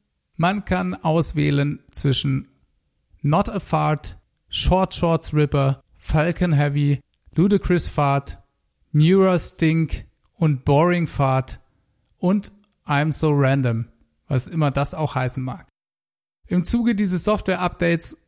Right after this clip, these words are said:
gab's auch den versprochenen Romantik-Modus. Dabei zeigt der Touchscreen im Tesla dann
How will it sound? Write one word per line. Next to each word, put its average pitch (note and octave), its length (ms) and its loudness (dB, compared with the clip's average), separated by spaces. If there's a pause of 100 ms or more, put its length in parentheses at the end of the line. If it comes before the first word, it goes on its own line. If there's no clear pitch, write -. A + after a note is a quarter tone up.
gab's D3+ 260 -2
auch F3 140 0
den E3+ 160 0
versprochenen D#3 640 0
Romantik-Modus. E3 1400 0 (840)
Dabei G#3+ 340 0
zeigt - 560 -4
der D#3+ 160 -2
Touchscreen E3 680 0
im D3 380 0
Tesla C3+ 500 0
dann C3+ 380 -2